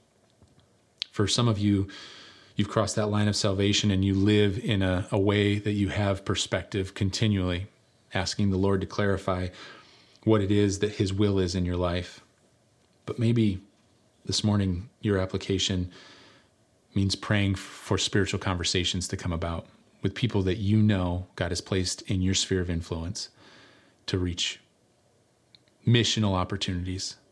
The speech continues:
opportunities to live beyond yourself. And so I want to challenge you to consider what it is that you should be praying about this week. And maybe it's the idea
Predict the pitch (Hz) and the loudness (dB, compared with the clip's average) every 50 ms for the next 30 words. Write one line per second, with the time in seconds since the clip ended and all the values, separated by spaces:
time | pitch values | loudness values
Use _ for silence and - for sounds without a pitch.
0 | _ _ _ _ _ _ _ _ - 113 113 - 113 - - 117 110 110 104 104 | _ _ _ _ _ _ _ _ -2 -2 0 0 0 2 4 4 4 4 2 2
1 | - 107 95 95 110 113 110 104 104 110 104 101 98 95 92 90 95 87 - - | 0 0 2 4 4 4 4 2 2 4 4 4 4 2 2 0 -2 -2 -2 -4
2 | 101 92 95 90 - - 101 - 107 104 107 110 107 104 - - 117 113 110 104 | -6 -6 -8 -8 -4 -2 0 2 2 2 4 2 2 2 0 0 2 2 2 2
3 | 95 95 101 98 95 - - 95 90 - - 113 107 101 95 - - - - - | 2 2 0 0 0 -2 0 -2 -2 2 2 2 2 2 0 -2 -4 -14 -14 0
4 | - 123 139 135 123 120 117 110 104 107 98 98 95 - 104 110 104 - - 117 | 2 4 6 6 6 6 4 4 4 2 0 0 0 2 2 0 0 0 0 2
5 | 113 110 107 92 92 90 90 - 90 87 - - 92 90 87 - 92 95 101 107 | 2 2 2 0 -2 -4 -4 -4 -4 -6 -2 -2 -2 -2 0 0 2 4 4 4
6 | 110 110 104 98 98 98 - - - - 101 95 - - 104 92 92 95 92 104 | 4 4 4 2 0 0 -4 -14 -4 -2 -2 -2 0 0 0 2 2 2 2 2
7 | 104 101 98 95 | 2 2 2 0